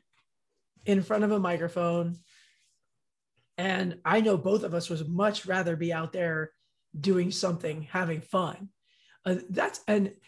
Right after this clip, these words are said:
you know, that was an interesting thing that Mike talked about, was he schedules play. And, and you had,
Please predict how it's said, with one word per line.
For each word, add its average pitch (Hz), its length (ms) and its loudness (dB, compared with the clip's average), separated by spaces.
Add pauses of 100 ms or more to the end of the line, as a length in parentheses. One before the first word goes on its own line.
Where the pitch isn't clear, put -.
you 208 100 2
know, 208 80 6
that 240 200 6
was 220 140 6
an 202 80 2
interesting 190 460 -2
thing 190 180 0
that 175 140 -4
Mike 180 220 -2
talked 165 280 -2
about, 165 420 -4 (460)
was 170 460 2 (160)
he 196 200 2
schedules 202 680 2
play. - 720 -6 (640)
And, 180 560 4 (480)
and 196 280 4 (1400)
you 254 200 6
had, 214 320 6